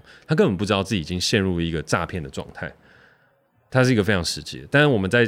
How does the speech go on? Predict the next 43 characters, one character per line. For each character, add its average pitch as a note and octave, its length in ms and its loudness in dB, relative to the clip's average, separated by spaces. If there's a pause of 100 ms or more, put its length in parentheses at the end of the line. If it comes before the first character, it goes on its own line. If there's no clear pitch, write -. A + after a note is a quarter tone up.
(200)
退 D3 160 4
回 F2+ 180 -2
远 D#2 180 -4
一 E2+ 80 -6
点 E2 220 -6
点 D#2 160 -8
的 C#2+ 80 -12
东 E2 180 -8
西， F2 140 -14
就 F2+ 140 -4
是 F#2+ 200 -6 (340)
也 D3 120 4
有 C#3+ 80 6
一 - 20 2
些 A2+ 220 2
像 G#2+ 360 0 (540)
最 C#3 140 4
近 B2+ 120 2
真 A#2 140 2
的 G#2+ 80 2
有 F2+ 160 2
很 E2+ 220 -6
多 F2 240 -2
的 D#2+ 340 -4 (380)
演 F#2 180 -2
艺 A2 60 2
明 F2+ 220 0
星 F#2 260 -4
啊， F2 220 0
还 F#2 100 -4
有 F2 100 -2
一 F2 60 -4
些 F#2+ 100 -2
名 F2 300 -2
人 D#2 260 -6 (240)
去 G#2 220 -2
世， D#2+ 400 -4
那 G#2+ 160 2
当 A2+ 80 4
然 A2+ 80 2
有 E2 140 0
一 E2+ 40 0
些， G2 380 0